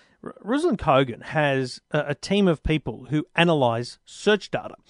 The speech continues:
So because you can, you can go to google dot com, I think it's forward slash insights, and you can kind of just search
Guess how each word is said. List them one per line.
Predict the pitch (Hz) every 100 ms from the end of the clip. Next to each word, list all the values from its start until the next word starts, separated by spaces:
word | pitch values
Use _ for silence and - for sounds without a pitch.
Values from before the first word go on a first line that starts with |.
| - _ _
So | - 175 165 156
because | 156 170 247 202
you | 190
can, | 170
you | 160
can | 160 180
go | 208
to | 226
google | 143 160 147
dot | 139
com, | - 156 143
I |
think | 147
it's | 131 -
forward | 160 135
slash | 139 -
insights, | 202 202 160 135 -
and | 156
you | 156
can | 190
kind | 320 220
of |
just | 131 -
search | 175 160 -